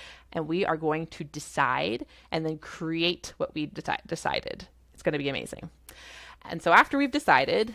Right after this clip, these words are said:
then we'll, I will, I will hold the space, and together we will help each other plan the logistics, the schedule planning,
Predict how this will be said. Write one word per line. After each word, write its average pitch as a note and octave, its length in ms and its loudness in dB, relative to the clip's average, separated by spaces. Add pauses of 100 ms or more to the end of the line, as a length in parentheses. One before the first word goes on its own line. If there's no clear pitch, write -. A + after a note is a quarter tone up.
(160)
then D#3+ 380 2
we'll, F#3 120 2
I E3+ 200 6
will, F3+ 420 4
I D#3+ 220 8
will F#3 280 2
hold E3 340 4
the E3+ 60 -4
space, D#3 480 -4
and D#3+ 160 -2
together D#3 440 0
we D#3+ 160 -6
will D#3+ 160 0
help - 320 -2
each E3 160 -8
other D#3 180 -4
plan - 320 -8
the D#3 80 -2
logistics, - 720 -6 (300)
the D3 80 -12
schedule G#3+ 420 4
planning, F#3 640 0